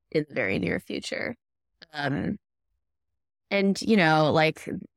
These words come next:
we, you know, when we talk about tipping points, we usually say, like, those become more likely than not when sort of stable global average temperature reaches one point five, which will take, you know, a little bit longer than the sort of first time we temporarily pass it. But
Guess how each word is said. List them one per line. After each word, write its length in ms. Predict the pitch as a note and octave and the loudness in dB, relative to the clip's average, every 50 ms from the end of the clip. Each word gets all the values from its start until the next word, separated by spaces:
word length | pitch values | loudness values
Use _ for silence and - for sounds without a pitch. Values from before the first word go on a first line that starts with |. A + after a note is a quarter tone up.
| _ - _ _ _ - - _ _ | _ -20 _ _ _ -20 -20 _ _
we, 300 | - E3 F#3+ G#3+ G3+ - | -2 2 4 4 4 4
you 160 | - F#3 F#3+ F3 | 4 4 4 4
know, 140 | E3 D#3+ | 4 4
when 140 | D#3 D3+ F3 | 4 4 4
we 80 | F#3 G3+ | 4 4
talk 200 | - A3+ A3 - | 2 0 0 2
about 180 | G3 E3 - | 2 0 2
tipping 260 | - F#3 E3+ - E3 F3 | 2 0 2 2 0 0
points, 320 | - F#3 F3 F3 - - | 2 2 2 2 2 2
we 80 | E3 D#3+ | 2 2
usually 220 | D#3 D#3+ D#3 D3+ | 2 2 0 -2
say, 180 | - - D3 C#3 | 0 0 2 2
like, 180 | C#3 C#3 C3+ | 2 2 0
those 180 | D3+ D3+ D#3 D#3 | 0 -2 0 0
become 280 | - D3+ - D#3+ D3 | -2 -2 -2 -2 0
more 160 | D3 D3 D3 C#3+ | 0 0 0 2
likely 320 | C#3 C3 C3 - D3 D3 | 0 0 0 0 -2 -2
than 140 | D3 D3+ D3 | 0 0 0
not 200 | C#3+ C#3 - - | 0 0 0 0
when 160 | - D3 C#3+ - _ _ _ _ _ | -2 -6 -6 -8 _ _ _ _ _
sort 260 | - - - D#3+ D3+ D3+ | -6 -2 -2 -2 -2 -2
of 160 | D3 C3 - - _ - | -6 -8 -12 -18 _ -8
stable 440 | - - - D#3 D3+ D#3 E3+ F3 | -8 -4 0 2 2 4 4 4
global 280 | F3+ F#3 F#3+ F#3+ F#3+ G3 | 4 4 4 2 2 0
average 320 | F#3+ F#3+ F#3 F#3+ F#3+ - - | 0 0 0 -2 -4 -4 -2
temperature 360 | G#3 F#3+ G3+ G3 - - G3+ | -2 -2 -2 -2 -4 -4 -2
reaches 280 | G3 G3+ G3+ G3+ F#3+ - | -2 -2 -2 -4 -2 -2
one 140 | G3 G3 | 0 0
point 200 | G3+ - G3 F#3+ | 0 -2 -4 -2
five, 200 | - G3 F#3 F3+ | 0 2 2 2
which 160 | F3+ E3+ - - | 2 0 -2 -2
will 100 | F3 F#3 | -2 -2
take, 220 | - G#3+ G3+ - _ | 0 -2 -2 -2 _
you 120 | - E3 D#3+ | 0 2 4
know, 200 | D3 C#3 C3+ - | 4 4 4 4
a 80 | - D3 | 2 0
little 200 | C#3+ C3+ C#3 C#3+ | 0 0 0 0
bit 160 | D#3+ - - | 0 0 2
longer 440 | D#3 D#3+ E3+ E3+ F3 F3+ F3 F3+ F3+ | 2 2 4 4 4 2 2 2 2
than 220 | F3 E3 D#3+ D#3 | 2 0 0 0
the 80 | D3 D3 | 0 -2
sort 240 | - - - D3+ D3 | -2 -2 -2 -2 -2
of 80 | C#3 | -4
first 300 | - - - C#3 C#3+ - | -4 -4 -4 -4 -2 -2
time 120 | - D3 D3 | -2 -2 -2
we 100 | C#3 C3 | -2 -2
temporarily 580 | - D3 C#3+ - C#3 B2+ A2+ B2 C#3+ E3+ F3+ | -2 -4 -4 -2 0 0 0 0 2 0 -2
pass 260 | F3+ - - G#3 - - | -2 -2 -4 -6 -6 -8
it. 180 | B3 A#3+ - _ _ _ _ _ _ _ _ _ | -10 -10 -12 _ _ _ _ _ _ _ _ _
But 180 | - A#3 G3+ - | 0 0 0 2